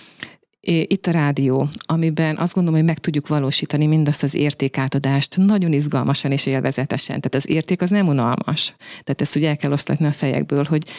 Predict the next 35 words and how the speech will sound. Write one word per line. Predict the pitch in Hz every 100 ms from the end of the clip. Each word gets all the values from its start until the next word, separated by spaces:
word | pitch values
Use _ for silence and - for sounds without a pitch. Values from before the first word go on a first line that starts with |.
| - -
hogy | - 170
lehet | 190 143
élvezetesen | - 160 143 139 143 143 143 - 143 147 - - -
beszélni | 151 - - 135 139
komoly, | 139 165 143 139 147 156 - _
ö, | 131 135 139 147 - 208 -
dolgokról. | - 156 139 160 - 202 208 - - - -
Tehát, | 180 165
hogy | 180
most | 180 -
m-, | 202 -
olyan | 240 196
csatornák | - 175 175 160 156
vannak, | - 170 165
itt | -
nem | 202 208
tudok | 196 151 147
elképzelni | 135 131 - 147 143 143
olyat, | 139 139
amire | 139 139 135
vágyhatnék | 135 - - - - -
még, | - 165 - - -
<laughs> | - -
hogy | 262 214
őszinte | 180 - 180 170 151
legyek. | 160 185 190 - - - -
De | 175
azt | 190
gondolom, | 185 165 160 160
hogy | 143
minden | 160 214 175 135 131
nap | 139 -
tele | - 135
van | - -
ajándékkal, | - 73 71 156 - - - 170